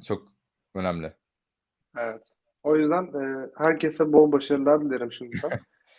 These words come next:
Speaker 2: Herkes istediğini elde edebilir. Sadece iyi tanımlaması gerekiyor. Bir problemi tanımlamak gibi düşün. Yani bütün senaryoyu
Speaker 1: Hı hı.
Speaker 2: kendi hayatına göre çizmen gerekiyor.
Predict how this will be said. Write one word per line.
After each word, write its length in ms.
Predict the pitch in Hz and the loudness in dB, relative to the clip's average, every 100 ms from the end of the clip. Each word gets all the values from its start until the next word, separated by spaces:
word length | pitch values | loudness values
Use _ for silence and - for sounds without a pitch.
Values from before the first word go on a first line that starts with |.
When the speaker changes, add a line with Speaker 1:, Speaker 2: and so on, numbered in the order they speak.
| _ _ - | _ _ 6
Speaker 2:
Herkes 400 | 165 165 170 160 | 6 6 -4 -6
istediğini 400 | - 156 160 165 | -4 -2 0 2
elde 240 | 156 147 | 2 4
edebilir. 380 | 147 143 160 190 | 4 2 -2 -8
Sadece 600 | - 175 147 147 185 - 147 | -2 0 0 -2 -6 -6 -4
iyi 200 | 165 165 | -4 -4
tanımlaması 680 | 143 123 117 110 110 - | -10 -8 -10 -10 -12 -10
gerekiyor. 500 | 113 113 - 110 107 _ 156 | -8 -8 -10 -14 -14 _ -2
Bir 120 | - | 4
problemi 480 | 165 165 165 170 170 | 8 8 8 2 2
tanımlamak 600 | 165 151 151 151 156 - | 2 4 4 4 2 -6
gibi 180 | 120 117 | -12 -12
düşün. 240 | - 135 | -12 -6
Yani 260 | 127 120 - _ _ - | -6 -6 -10 _ _ -14
bütün 340 | 131 147 208 | -8 0 0
senaryoyu 520 | 196 175 160 156 151 | 2 4 4 4 2
Speaker 1:
Hı 40 | 160 | -2
hı. 40 | |
Speaker 2:
kendi 320 | - 135 143 | -2 -2 0
hayatına 380 | 165 147 147 147 | 2 2 2 -2
göre 220 | 143 131 | -2 -4
çizmen 420 | - 117 113 113 110 | -6 -10 -8 -6 -6
gerekiyor. 440 | 107 113 - | -8 -10 -14